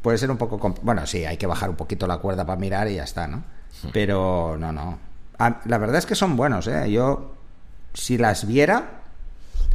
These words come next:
Speaker 1: no pensaría que son autorretratos, ¿eh? Si no lo dices tú, yo no.
Speaker 2: Sí,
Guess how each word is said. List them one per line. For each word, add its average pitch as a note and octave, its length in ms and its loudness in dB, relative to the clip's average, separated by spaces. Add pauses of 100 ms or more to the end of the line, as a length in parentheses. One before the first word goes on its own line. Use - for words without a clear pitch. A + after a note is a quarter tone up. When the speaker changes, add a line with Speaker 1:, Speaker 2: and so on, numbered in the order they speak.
(240)
Speaker 1:
no C3 180 4
pensaría C3+ 480 2
que F#2 100 -2
son F#2 160 0
autorretratos, E2+ 680 -2
¿eh? F#2+ 100 -2 (200)
Si - 180 -4
no C#3+ 240 4
lo C3 120 4
dices A2+ 340 0
tú, D3 200 2 (2000)
yo G#2+ 220 -2
no. A2+ 120 2
Speaker 2:
Sí, A2 100 4